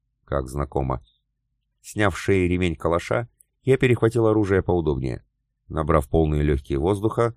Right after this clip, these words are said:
с шумом выдохнул и, наконец, произнес: "Зачищать так зачищать, не впервой". Тут со свойственным всем подросткам любопытством вновь влез Вигир,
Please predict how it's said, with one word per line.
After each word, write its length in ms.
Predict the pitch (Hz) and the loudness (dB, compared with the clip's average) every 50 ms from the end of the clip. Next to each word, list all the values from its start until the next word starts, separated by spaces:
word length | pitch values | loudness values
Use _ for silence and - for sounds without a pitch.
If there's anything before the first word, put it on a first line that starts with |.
| _ _ _ | _ _ _
с 60 | - | -18
шумом 380 | - - - 113 120 123 113 | -16 -4 -4 -2 0 0 0
выдохнул 540 | 95 85 85 73 78 - - 80 73 67 - _ _ _ _ _ _ _ | 0 0 0 0 0 -2 -2 -4 -4 -4 -6 _ _ _ _ _ _ _
и, 80 | - | -6
наконец, 440 | 151 151 123 - 104 101 107 104 - | -4 -4 -2 -2 0 0 0 -4 -2
произнес: 520 | - 87 85 80 73 76 76 71 - - _ _ _ _ _ _ _ _ _ _ _ _ | 0 2 2 2 0 -2 -4 -6 -6 -10 _ _ _ _ _ _ _ _ _ _ _ _
"Зачищать 680 | - 80 92 85 - - - - - - 127 139 - _ | -4 -2 -2 -2 -2 -6 -10 -10 -4 -4 -4 -4 -4 _
так 180 | - 110 85 | -4 -4 -2
зачищать, 640 | 76 80 78 - 82 76 - - 73 65 - _ _ _ | -2 -6 -6 -6 -8 -10 -6 -4 -4 -4 -4 _ _ _
не 100 | - 131 | -8 -8
впервой". 540 | 135 117 - 90 78 73 73 73 65 57 - _ _ _ _ _ _ _ _ _ _ _ _ _ _ _ _ _ | -8 -2 0 0 2 2 2 0 0 -2 -8 _ _ _ _ _ _ _ _ _ _ _ _ _ _ _ _ _
Тут 220 | - 131 131 123 | 0 0 0 2
со 120 | - 113 107 | 2 0 0
свойственным 640 | - - 107 117 117 110 - - 104 101 101 98 | 0 0 2 2 2 2 2 0 2 2 0 -2
всем 220 | 90 - - 104 98 | -2 0 -2 -2 0
подросткам 600 | - 95 90 95 101 101 - - - 90 87 90 | 0 0 2 2 0 0 -2 -2 -4 -2 0 0
любопытством 720 | 87 87 82 92 90 - 127 127 - - - 117 117 117 - | 0 2 2 0 2 2 -2 -2 -2 -2 -4 -4 -4 -4 -6
вновь 460 | - 92 90 92 104 117 120 107 - | -4 -4 -2 -2 0 -2 -2 -4 -4
влез 260 | - 95 101 101 - | -2 -2 -2 -2 -2
Вигир, 400 | - 101 101 80 76 82 76 73 | -4 -4 -4 0 0 0 0 0